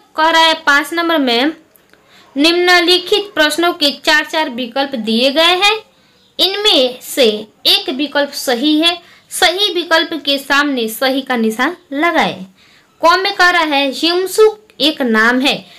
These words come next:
तो हिमसुक किसका नाम है? जानवर का, आदमी का, पक्षी का, जंगल का, ठीक है। तो ये हो जाएगा पक्षी का। हिमसुक एक जो है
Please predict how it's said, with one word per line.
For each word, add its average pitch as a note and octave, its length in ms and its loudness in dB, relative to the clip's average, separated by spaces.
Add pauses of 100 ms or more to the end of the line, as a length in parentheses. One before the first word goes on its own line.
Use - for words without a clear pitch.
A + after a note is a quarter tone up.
(200)
तो C#4+ 100 4
हिमसुक C#4+ 480 2
किसका D#4+ 320 0
नाम E4+ 240 2
है? F#4 160 -2 (680)
जानवर C4 520 0
का, F4+ 160 0 (300)
आदमी B3 400 2
का, F#4+ 140 2 (140)
पक्षी A#3+ 400 -4
का, F#4+ 100 0 (460)
जंगल B3+ 520 4
का, G3+ 160 -2 (360)
ठीक D4+ 180 0
है। F#4+ 80 4
तो E4+ 120 0
ये D4 200 4
हो D4+ 120 4
जाएगा C#4+ 320 4 (420)
पक्षी C#4 320 -4
का। G3+ 140 -4 (400)
हिमसुक D4 500 0
एक A#3+ 260 -2
जो B3 160 -2
है D#4 140 2